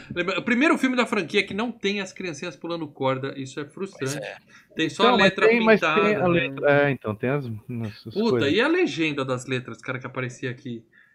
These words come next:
Speaker 1: Eu lembro assim, nove e
Speaker 3: Ó.
Speaker 1: dez, "Se dormir, corta os seus pés."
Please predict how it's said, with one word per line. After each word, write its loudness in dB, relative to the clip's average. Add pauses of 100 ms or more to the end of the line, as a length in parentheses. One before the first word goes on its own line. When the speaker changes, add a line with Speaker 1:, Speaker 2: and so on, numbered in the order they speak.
(100)
Speaker 1:
Eu -4
lembro -2
assim, -8 (260)
nove -4
e -2
Speaker 3:
Ó. 10
Speaker 1:
dez, 0
"Se -6
dormir, -2
corta -6
os -18
seus -4
pés." -10